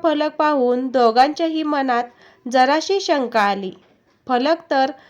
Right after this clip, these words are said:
खूप जुना दिसतोय, असं पण नाही की नवीन आहे आणि त्यावर अक्षरे लिहायची राहून गेलीत.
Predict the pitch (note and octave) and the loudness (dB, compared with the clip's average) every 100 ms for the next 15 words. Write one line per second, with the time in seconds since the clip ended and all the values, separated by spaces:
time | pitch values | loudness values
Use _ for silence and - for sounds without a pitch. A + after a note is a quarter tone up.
0 | _ _ - D#4+ F#4 E4 D4+ C#4 A#3 A#3 | _ _ -2 0 0 -2 -2 0 0 -2
1 | A#3 - F#3 - _ _ _ - A#3+ A#3+ | -8 -10 -10 -10 _ _ _ -4 -4 -2
2 | D#4 E4 C4+ C4 C#4 _ _ _ B3+ B3 | -4 2 2 2 -4 _ _ _ -2 -2
3 | B3+ C#4+ - C#4+ C4 B3 C4+ B3+ A#3+ A#3 | -2 -6 -8 -4 -2 0 0 -2 -2 -4
4 | G#3+ - - A3+ A#3+ C#4+ C#4 C#4 C4+ B3 | -6 -10 -12 -8 -6 -6 -2 0 0 0
5 | B3+ C4+ _ - - A#3+ - D#4 F4 F#4 | -2 -6 _ -12 -6 -6 -4 0 0 2
6 | E4+ D#4 C4+ C4 C4+ C4 B3 A3 A3 G#3+ | 0 2 -2 -2 -2 0 0 -2 -4 -4
7 | G3 | -4